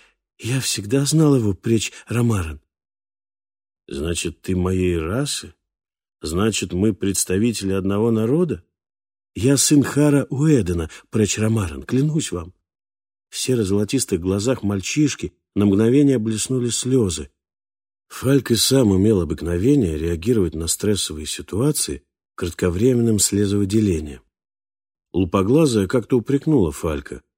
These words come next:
мол, нельзя стыдиться, скорее всего, чисто физиологической реакции, присущей его расе. Смятение и беспокойство, которые Фальк испытал в Истохе, лишили его способности трезво анализировать происходящее.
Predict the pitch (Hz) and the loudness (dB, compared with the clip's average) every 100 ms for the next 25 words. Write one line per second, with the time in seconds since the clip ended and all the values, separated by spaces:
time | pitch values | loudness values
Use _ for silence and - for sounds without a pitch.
0 | _ 95 101 95 95 110 110 135 92 - | _ 0 2 4 4 2 4 2 2 -2
1 | 107 127 95 67 - 92 139 120 - 147 | -2 0 -2 -4 -2 2 2 2 2 2
2 | 127 147 147 117 - 90 90 90 95 120 | 2 -2 -4 -6 -6 -4 -4 -4 -6 -8
3 | - 113 110 104 76 - 85 - - 92 | -6 -2 0 0 -2 -6 -8 -10 -6 -2
4 | 87 - 117 - 113 110 95 73 - - | 0 0 0 0 0 2 0 -2 -8 -12
5 | - _ _ _ _ _ _ _ _ _ | -12 _ _ _ _ _ _ _ _ _
6 | - 80 82 110 120 104 92 87 - 92 | -12 -8 -2 0 2 2 -2 -4 -6 -4
7 | 135 139 - 85 85 80 95 85 107 104 | 2 2 0 -6 -6 -2 -2 -2 -4 -4
8 | - - - 87 110 101 - _ - 90 | -6 -8 -8 -2 0 -2 -4 _ -4 -2
9 | 85 - 139 143 - - _ _ _ 87 | -4 0 0 0 -4 -16 _ _ _ -2
10 | 98 - 147 139 120 107 98 - 92 - | 0 2 2 4 4 4 0 -4 -6 -2
11 | 123 120 107 104 - 98 110 98 92 92 | 0 0 0 -4 -2 0 0 0 -2 -2
12 | 90 90 101 104 98 - 95 - 104 101 | -2 -2 -2 -2 -2 -4 -8 -6 -6 -6
13 | 87 78 - - | -8 -8 -12 -16